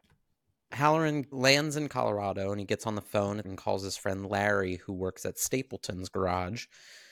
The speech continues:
uh, which is close by the, uh, mountain or the hotel. And Larry says that he'll have a snowcat ready for him.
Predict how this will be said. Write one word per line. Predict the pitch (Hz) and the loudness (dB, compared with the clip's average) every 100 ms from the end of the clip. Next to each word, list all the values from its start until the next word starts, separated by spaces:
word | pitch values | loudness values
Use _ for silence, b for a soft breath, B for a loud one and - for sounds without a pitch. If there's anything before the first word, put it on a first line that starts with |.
| B B - | B B 0
uh, | 104 98 98 95 - | 4 4 4 0 -2
which | 107 101 | -2 -2
is | 104 | -6
close | - 110 101 - | 0 2 2 0
by | 104 95 92 90 98 117 - _ _ - | -2 -2 -4 -4 -4 -6 -14 _ _ -6
the, | 104 98 95 92 92 90 - | -2 0 0 0 0 -2 -2
uh, | 98 95 | -4 -2
mountain | 95 107 104 - - 95 101 _ _ _ _ - | 2 2 0 -4 -8 -10 -14 _ _ _ _ 0
or | 107 101 | 4 6
the | 92 95 92 - 101 | 4 -2 -4 -6 -2
hotel. | 104 104 90 - - _ _ _ - | 0 0 -6 -10 -18 _ _ _ -4
And | 113 101 | -2 2
Larry | 95 95 92 | 4 4 2
says | 90 101 90 | 0 -2 -2
that | 90 87 | -2 -4
he'll | 90 | -6
have | 92 95 87 | -4 0 2
a | |
snowcat | - - 90 - 90 - | 0 -2 -4 -6 -8 -6
ready | - - | -8 -8
for | - - | -10 -10
him. | - | -12